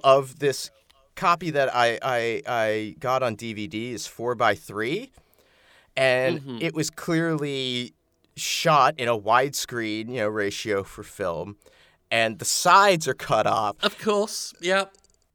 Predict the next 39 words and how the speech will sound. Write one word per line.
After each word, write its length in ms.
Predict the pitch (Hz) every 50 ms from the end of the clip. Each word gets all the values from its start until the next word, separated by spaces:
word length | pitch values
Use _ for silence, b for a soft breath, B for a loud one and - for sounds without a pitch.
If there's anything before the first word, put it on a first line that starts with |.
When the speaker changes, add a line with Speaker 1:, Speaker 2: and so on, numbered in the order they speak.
| _ _
Speaker 1:
So 540 | - - 175 - - - 190 180 175 180 160 - -
the, 200 | 160 180 175 160 _ -
you 140 | 190 196 202
have 160 | 220 226 -
to 100 | - 220
wait 220 | 214 214 220 214
till 100 | - 202
the 80 | 175 175
text 520 | 160 - - 185 175 190 - - - - -
is 460 | - 170 175 170 165 160 156 156 - B B B B B B B B _
two-thirds 880 | - - - 220 240 254 247 - - - - 180 170 185 185 185 160 185
of 140 | 185 165
the 80 | 156 151
way 260 | 156 156 151 143 143 -
up 260 | 139 135 - _ - -
the 60 | 139
screen 600 | - - - - - - 123 120 120 127 143 156 151
before 300 | 127 - - 127 120 123
you 160 | 120 127 123
could 200 | - - 120 107
read 300 | 104 98 113 120 123 120
it 120 | 139 139 -
all, 300 | 120 113 120 131 143 131
and 80 | 113 107
at 80 | 107 -
that 220 | - 113 - -
point 220 | - - 139 143 147
it's 120 | 156 -
supposed 300 | - - - 127 120 -
to 60 | -
be 100 | 113 117
going 320 | 107 - 117 110 110 107 104
into 220 | 117 117 120 -
the 120 | - 113 -
background. 1120 | - - 113 95 113 156 - - - 392 381 330 - 359 330 - - - 339 - - - B
<laughs> 60 | B B B B B B B B B B B B B B B B B B B B - B B B B B B B B B B B B B B B B 330
So 480 | - - - - 196 185 175 170 170 175
really 400 | 190 190 233 262 262 262 240 214
not, 300 | 185 175 175 175 135